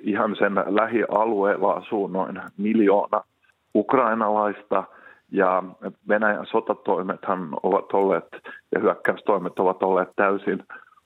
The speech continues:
holtittomia ja, ö, Venäjän myös kalusto on hyvin usein monissa tapauksissa vanhaa ja,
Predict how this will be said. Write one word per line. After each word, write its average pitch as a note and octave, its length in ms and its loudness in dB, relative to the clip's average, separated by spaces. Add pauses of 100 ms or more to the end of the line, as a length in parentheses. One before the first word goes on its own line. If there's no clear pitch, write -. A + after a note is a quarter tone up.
(120)
holtittomia G#2+ 920 0 (400)
ja, F#2 320 2 (280)
ö, F#2+ 240 2
Venäjän G2+ 360 2
myös G2+ 280 -2 (520)
kalusto G#2+ 720 0 (100)
on F#2+ 420 -2
hyvin G2 260 2 (480)
usein F#2+ 420 0
monissa G2+ 360 -2
tapauksissa G2 640 -2
vanhaa G#2 640 0 (500)
ja, F#2 320 0